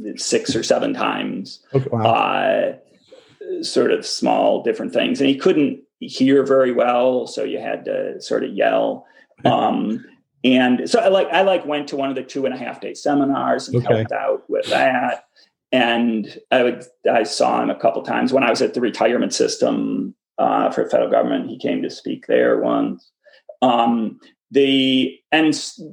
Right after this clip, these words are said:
Speaker 1: a couple times for whatever reasons, I would, uh, with a group of people, went to, uh,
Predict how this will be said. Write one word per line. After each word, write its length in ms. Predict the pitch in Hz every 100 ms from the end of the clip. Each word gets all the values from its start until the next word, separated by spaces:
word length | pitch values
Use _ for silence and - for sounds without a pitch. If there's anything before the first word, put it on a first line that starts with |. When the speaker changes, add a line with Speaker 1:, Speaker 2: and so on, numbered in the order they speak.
| - 254 - 214
Speaker 1:
a 80 | 139
couple 340 | - - 160
times 500 | - 143 139 139 131
for 300 | - - 131
whatever 720 | 127 123 123 127 127 123 120 -
reasons, 720 | 123 131 127 127 117 117 117
I 160 | 117 110
would, 280 | 113 110 - _ _ _ -
uh, 680 | 117 110 104 104 104 95 95 - - _ _ - 127
with 220 | 123 123
a 120 | 110
group 280 | 101 127 117
of 60 | 113
people, 380 | 113 107 120 110
went 300 | 113 - -
to, 200 | - 55
uh, 600 | 104 50 50 50 -